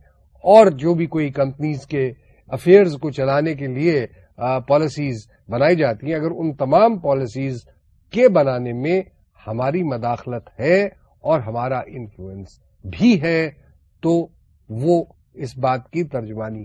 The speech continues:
کرے گا کہ ہمارا سگنیفیکنٹ انفلوئنس اس کمپنی میں موجود ہے۔ تیسری چیز ہم نے کہی مٹیریل ٹرانزیکشنز۔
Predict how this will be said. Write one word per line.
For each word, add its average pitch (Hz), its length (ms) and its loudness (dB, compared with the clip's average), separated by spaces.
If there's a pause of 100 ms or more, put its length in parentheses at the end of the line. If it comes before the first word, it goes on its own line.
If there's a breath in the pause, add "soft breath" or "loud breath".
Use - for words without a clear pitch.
(100)
کرے 151 260 -2
گا 151 180 0 (340)
کہ 120 80 -8 (100)
ہمارا 123 360 -4 (300)
سگنیفیکنٹ 143 840 -6 (120)
انفلوئنس 147 640 -4 (180)
اس 151 220 -10
کمپنی 107 460 -12
میں 156 160 -8 (320)
موجود 98 420 -12
ہے۔ - 100 -20 (1700)
تیسری 220 380 0
چیز 170 200 -2
ہم 151 80 -4
نے 147 140 -4
کہی 143 300 -2 (420)
مٹیریل 160 560 2
ٹرانزیکشنز۔ 107 800 -8